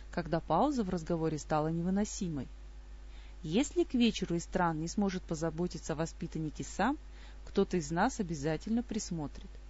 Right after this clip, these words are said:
Можешь взять это на себя, если у тебя душа не на месте, а драть когтями антикварную мебель не стоит». Придворный маг королевского дома Лондры, спохватившись,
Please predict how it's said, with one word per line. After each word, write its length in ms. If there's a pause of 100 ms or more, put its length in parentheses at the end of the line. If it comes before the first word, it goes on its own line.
(540)
Можешь 380
взять 400
это 160
на 100
себя, 500
если 320
у 60
тебя 220
душа 340
не 120
на 120
месте, 420 (420)
а 120
драть 340
когтями 520
антикварную 580
мебель 400
не 100
стоит». 440 (1300)
Придворный 460
маг 220
королевского 640
дома 220
Лондры, 440
спохватившись, 760